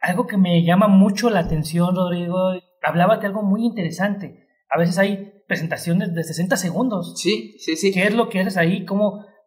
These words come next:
Speaker 1: aparte de tener una estructura que es fundamental, qué otro principio puede aplicar, por ejemplo, incluso para ese tipo de presentaciones? Aparte que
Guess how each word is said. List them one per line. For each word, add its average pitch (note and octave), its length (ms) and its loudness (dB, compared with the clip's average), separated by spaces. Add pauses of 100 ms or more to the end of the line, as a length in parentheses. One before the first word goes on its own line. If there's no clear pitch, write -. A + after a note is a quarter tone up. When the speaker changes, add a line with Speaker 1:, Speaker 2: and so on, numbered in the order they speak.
(160)
Speaker 1:
aparte F3+ 360 -2
de - 60 -14
tener G3 120 2
una G#3+ 80 0
estructura F#3+ 540 -4
que E3+ 100 -4
es E3 120 -2
fundamental, F3 880 -2
qué F#3+ 120 -2
otro A#3 320 -4
principio G3+ 680 -2
puede G3 180 2
aplicar, F#3 440 -2
por F3 120 -6
ejemplo, F3 280 -6
incluso F#3 400 -10
para D#3+ 140 -2
ese F#3+ 80 -8
tipo F#3 260 -8
de F3+ 100 -4
presentaciones? D3 680 -14
Aparte E3+ 360 -8
que E3 260 -12